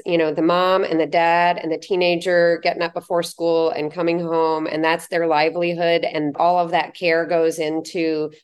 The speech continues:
those dairy cows, those chickens, to the family farm that is now part of a big multinational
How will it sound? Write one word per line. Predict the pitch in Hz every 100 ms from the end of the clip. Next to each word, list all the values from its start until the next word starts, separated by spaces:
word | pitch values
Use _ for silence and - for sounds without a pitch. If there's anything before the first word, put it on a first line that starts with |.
| _ -
those | 175 175
dairy | 175 160 156 156 156
cows, | 147 135 127 131 - - _ -
those | 175 180 180
chickens, | 180 170 156 135 135 139 - _
to | - 220 196
the | 185
family | 220 208 208 185
farm | 180 196 190 175 165 160
that | 160
is | 156 156
now | 175 180 190
part | 190 180 143 139 -
of | 151 143
a | - 151
big | 151 160 151
multinational | 156 151 165 156 151 156 156 156 151 147 143